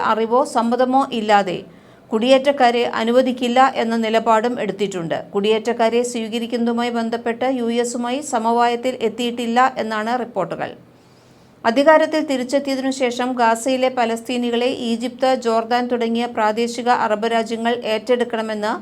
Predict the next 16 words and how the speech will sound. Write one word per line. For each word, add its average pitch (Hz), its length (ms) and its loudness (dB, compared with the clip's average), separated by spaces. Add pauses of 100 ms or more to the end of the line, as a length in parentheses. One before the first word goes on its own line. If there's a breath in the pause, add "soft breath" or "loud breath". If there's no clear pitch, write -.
(460 loud breath)
ട്രംപ് 233 340 4 (260)
ആവർത്തിച്ചു 240 520 0
നിർദ്ദേശിച്ചിട്ടുണ്ട്. 190 840 -6 (640 soft breath)
ഈ 233 140 2 (140)
ആശയം 240 340 0 (160)
അറബ് 233 320 4
രാജ്യങ്ങളും 247 500 2
പലസ്തീൻ 220 400 -2
നേതാക്കളും 240 560 0
നിരസിക്കുകയും 233 800 0 (120)
ചെയ്തു. 151 300 -6 (640 soft breath)
പലസ്തീനികളെ 311 720 4
പുനരധിവസിപ്പിക്കുന്നതിന് 262 1300 0
പകരമായി 233 560 2 (120)
ഒരു 247 120 0
ദശാബ്ദത്തിലേറെ 247 1040 0